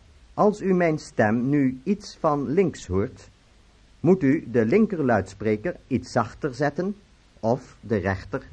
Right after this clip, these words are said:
iets harder. Als u op het ogenblik mijn stem iets van rechts hoort, doet u het omgekeerde. U zet de rechterluidspreker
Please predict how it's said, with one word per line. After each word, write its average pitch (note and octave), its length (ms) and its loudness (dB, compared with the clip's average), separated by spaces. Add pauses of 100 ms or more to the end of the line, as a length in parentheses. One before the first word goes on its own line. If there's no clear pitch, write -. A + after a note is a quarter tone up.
iets - 200 -10
harder. - 540 -6 (1600)
Als C#3 280 2
u C3+ 60 0
op B2 120 2
het C3 140 -2
ogenblik G#2+ 540 2
mijn G2 260 0
stem F#2+ 460 -2
iets G#2+ 300 -8
van E2 240 -6
rechts G#2 480 -6
hoort, D#3 400 -2 (300)
doet D#3 220 0
u E3+ 60 0
het E3 120 0
omgekeerde. G2 680 -2 (1120)
U B2+ 140 0
zet C3 240 2
de G2 140 2
rechterluidspreker G2+ 1120 -2